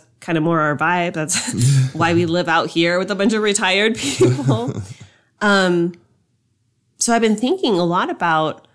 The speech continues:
Speaker 1: about just life, and,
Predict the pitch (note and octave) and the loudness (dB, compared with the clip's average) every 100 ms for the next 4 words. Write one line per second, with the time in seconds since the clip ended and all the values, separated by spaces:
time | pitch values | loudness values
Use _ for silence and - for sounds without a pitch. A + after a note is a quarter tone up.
0 | _ _ _ E3+ E3+ F#3 B3+ A3 - _ | _ _ _ -6 0 2 4 0 -4 _
1 | _ _ F#3+ G3 - - _ - - _ | _ _ -4 -2 -2 -6 _ -20 -20 _
2 | F3 D3+ E3 B3+ E3+ - - - E3 D#3+ | -14 -4 -2 0 -2 -4 -12 -4 -2 0
3 | D#3 | 0